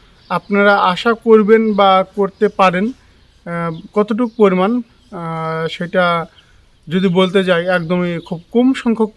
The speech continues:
মানে, নুলস্তা উঠবে এখন, যেহেতু, উম, বেশ সংখ্যক নুলস্তা উঠে গিয়েছে। কৃষি নুলস্তা যেটা, অর্থাৎ সিজনাল, শুধু কৃষি বললে চলবে না, সিজনাল নুলস্তার জন্য যারা আবেদন করেছেন,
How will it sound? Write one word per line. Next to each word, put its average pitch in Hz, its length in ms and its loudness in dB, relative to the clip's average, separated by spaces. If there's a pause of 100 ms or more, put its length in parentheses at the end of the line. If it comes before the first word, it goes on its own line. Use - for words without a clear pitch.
মানে, 165 360 -4
নুলস্তা 165 420 -6
উঠবে 160 260 -4
এখন, 156 340 -2 (420)
যেহেতু, 175 640 -4 (380)
উম, 160 300 -6
বেশ 180 320 0
সংখ্যক 196 300 -4
নুলস্তা 170 480 -4
উঠে 208 340 -2
গিয়েছে। 156 480 -8 (680)
কৃষি 208 360 -2
নুলস্তা 156 440 -2
যেটা, 147 360 -6 (460)
অর্থাৎ 170 280 -4 (160)
সিজনাল, 190 720 0 (240)
শুধু 180 220 -6 (100)
কৃষি 208 260 -2
বললে 175 300 -4
চলবে 151 280 -4
না, 220 160 -4 (360)
সিজনাল 208 640 0
নুলস্তার 165 520 -4
জন্য 147 260 -6
যারা 139 200 -4
আবেদন 147 300 -6
করেছেন, 165 420 -8